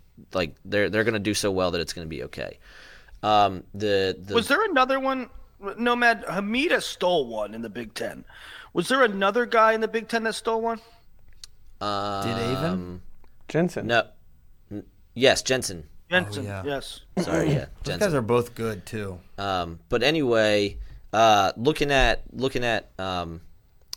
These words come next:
Speaker 1: the, the last two guys, in my opinion, that it comes down to are Sullivan of Army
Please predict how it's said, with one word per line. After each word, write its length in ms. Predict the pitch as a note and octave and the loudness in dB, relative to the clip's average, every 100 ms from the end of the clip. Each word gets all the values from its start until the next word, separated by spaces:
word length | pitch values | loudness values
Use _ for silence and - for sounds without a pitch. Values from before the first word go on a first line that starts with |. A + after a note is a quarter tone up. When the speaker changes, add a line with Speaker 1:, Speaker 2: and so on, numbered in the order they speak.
| - | -12
Speaker 1:
the, 180 | G2+ G2 | -6 -6
the 160 | F#2+ A2 | -2 4
last 300 | A#2 E3+ - | 8 8 6
two 160 | D#3 C3 | 0 6
guys, 240 | C#3 B2 | 6 6
in 40 | |
my 120 | A#2+ B2 | 2 0
opinion, 240 | B2+ A2+ | -2 -2
that 80 | G#2 | -6
it 80 | - | -8
comes 220 | F#2+ F#2 | -10 -4
down 260 | A#2 A#2+ | -2 -2
to 280 | A2+ G#2 F#2+ - | -2 -4 -4 -2
are 280 | F#2+ E2+ - - - | -2 -2 -6 -16 -6
Sullivan 680 | - - A#2 C3+ D3+ D#3+ - | -2 2 2 2 0 -6 -6
of 160 | G#2+ | -4
Army 460 | A2+ A#2 C3+ D3+ | -2 0 -2 -6